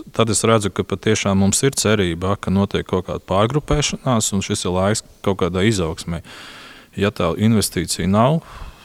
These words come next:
nu, tad ir tikai dzīvības izvilkšana, mums sagaidā vēl viena deviņdesmitie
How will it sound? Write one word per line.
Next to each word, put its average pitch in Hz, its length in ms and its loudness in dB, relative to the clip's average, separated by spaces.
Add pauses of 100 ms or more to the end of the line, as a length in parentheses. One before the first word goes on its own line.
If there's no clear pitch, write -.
(360)
nu, 98 180 2
tad 104 240 -2
ir 101 140 0
tikai 95 440 0
dzīvības 98 520 -2
izvilkšana, 101 640 2
mums 98 240 0
sagaidā 92 640 0
vēl 98 240 2
viena 90 240 0
deviņdesmitie 92 680 0